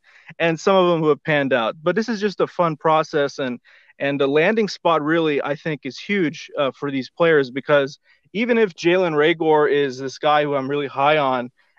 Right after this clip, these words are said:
and who I feel like what didn't get a fair shake at, uh, in his situation,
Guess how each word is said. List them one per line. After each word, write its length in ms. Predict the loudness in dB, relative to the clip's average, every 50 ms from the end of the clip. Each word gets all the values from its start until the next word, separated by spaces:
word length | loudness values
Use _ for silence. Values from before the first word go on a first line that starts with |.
| _ _
and 440 | -4 -2 0 0 0 0 -2 -4 -6
who 160 | -4 0 2
I 140 | 2 2 0
feel 240 | -2 -2 0 2 2
like 240 | 2 2 0 -2 -4
what 320 | -4 0 0 0 0 -2 -4
didn't 280 | -4 -2 -2 -2 -2
get 160 | 0 0 0
a 60 | 0 -4
fair 280 | -4 -2 -2 0 0
shake 440 | -2 -4 -2 0 0 0 0 -2 -6 -14 _
at, 240 | -8 -4 -4 -4 -4 -4 -6
uh, 240 | -4 -2 -2 -2 -2 -4
in 160 | -6 -8 -6
his 200 | -6 -8 -8 -8
situation, 800 | -10 -10 -10 -8 -6 -4 -2 0 0 -2 -2 -6 -8 -10 -10